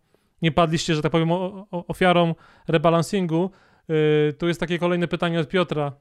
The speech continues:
Y, też musimy uspokoić, y, Piotra, bo Piotr pyta, "Jeżeli będę inwestował przez kilkanaście lat i co jakiś czas będę płacił podatki po rebalansingu, to w momencie wypłaty środków będę mógł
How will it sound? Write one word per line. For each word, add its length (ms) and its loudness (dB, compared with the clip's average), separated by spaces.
Y, 20 -8
też 220 -6
musimy 300 -2
uspokoić, 640 2
y, 420 -2
Piotra, 440 -2
bo 80 -4
Piotr 180 -4
pyta, 340 0
"Jeżeli 320 0
będę 240 2
inwestował 420 0
przez 160 -6
kilkanaście 560 -2
lat 240 -4
i 80 -12
co 100 -2
jakiś 260 0
czas 180 0
będę 320 0
płacił 240 -2
podatki 480 -2
po 220 -2
rebalansingu, 840 -2
to 100 -2
w 20 -2
momencie 380 0
wypłaty 380 -2
środków 360 -4
będę 220 0
mógł 220 -4